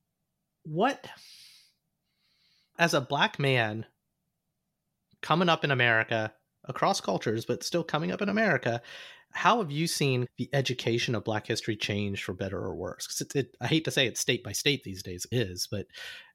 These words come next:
how have you seen things change, like, before we got to the last five years when people actually started to pay attention?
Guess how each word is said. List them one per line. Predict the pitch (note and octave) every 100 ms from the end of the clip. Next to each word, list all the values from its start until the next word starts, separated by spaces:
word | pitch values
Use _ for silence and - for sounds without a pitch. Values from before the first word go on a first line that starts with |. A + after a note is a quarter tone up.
| _
how | - E3+ F#3
have | D3
you | C3+
seen | - B2
things | A2+ A2 -
change, | - A#2 G2+ A#2+
like, | G#2
before | B2 - C#3 A#2+
we | G#2+
got | A2 -
to | A#2
the | G2+
last | G2 G#2 -
five | G#2 F#2+
years | G2 F#2+ F2+
when | G2+
people | G2 G2+ G2+
actually | F#2+ -
started | F#2 G2 F#2+
to |
pay | -
attention? | F#2+ - - -